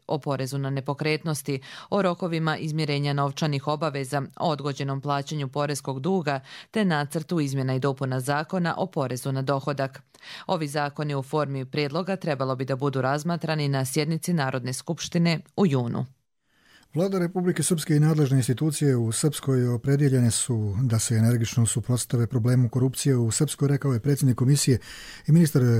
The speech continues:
Speaker 2: pravde Anton Kasipović nakon sjednice Komisije za sprovođenje strategije i borbu protiv korupcije koja je danas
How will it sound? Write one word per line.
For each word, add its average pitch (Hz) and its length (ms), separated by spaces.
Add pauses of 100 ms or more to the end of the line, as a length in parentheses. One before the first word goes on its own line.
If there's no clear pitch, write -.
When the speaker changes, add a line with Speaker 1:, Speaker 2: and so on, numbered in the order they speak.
(140)
Speaker 2:
pravde 127 340
Anton 113 340
Kasipović 131 580
nakon 117 340
sjednice 135 440 (340)
Komisije 143 400
za 117 120
sprovođenje 120 520
strategije 123 640
i 113 40
borbu 117 320
protiv 113 400 (220)
korupcije 131 560
koja 113 180
je 107 80
danas 117 380